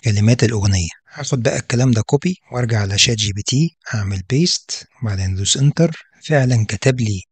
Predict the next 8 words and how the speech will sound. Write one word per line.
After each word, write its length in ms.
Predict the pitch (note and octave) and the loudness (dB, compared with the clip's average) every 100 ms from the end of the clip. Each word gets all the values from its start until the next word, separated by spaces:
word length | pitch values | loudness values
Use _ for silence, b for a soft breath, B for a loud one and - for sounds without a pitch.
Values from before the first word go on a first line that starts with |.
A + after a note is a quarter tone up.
| - | -6
البرومبت 800 | A2+ - A#2+ C#3+ F#3 D#3+ - - - | -4 0 2 2 0 -6 -8 -12 -8
أو 200 | A#2+ G2+ | -4 -2
الكلمات 560 | G2 - G2+ G2+ C3 F3+ - | -4 -2 -2 0 0 0 2
بالطريقة 800 | C#3+ D#3 - A#2+ C#3 C3 C3 - - | 2 2 2 4 2 2 2 0 0
اللي 160 | A2+ G#2+ | 0 0
بتقبلها 720 | - - G#2 B2+ A2+ A2 - | -2 -2 2 2 4 2 0
أداة 220 | G#2 A#2 - - - | 2 2 0 -10 -8
شرب 320 | - - D3 | 0 2 2